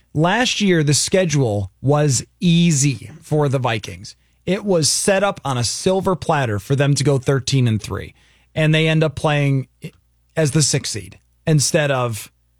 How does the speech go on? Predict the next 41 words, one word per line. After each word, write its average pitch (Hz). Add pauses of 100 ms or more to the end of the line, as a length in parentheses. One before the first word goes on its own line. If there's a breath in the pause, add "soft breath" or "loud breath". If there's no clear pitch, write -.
(120)
you 151
know, 117
having 139
a 135
first 151
round 131
bye. 104
And 151
if 147
they 247
had 339
had 339
a 247
first 226
round 196
bye, 185 (460 soft breath)
I 170
would 226
have 185
picked 208
them 202
to 185
go 202
to 190
the 185
Super 214
Bowl. 110 (200 soft breath)
It's -
just 196
such -
a 190
huge 190
difference 180
maker, 220
and 165
playing 180
at 143
U 160
S 175
Bank 151
Stadium 202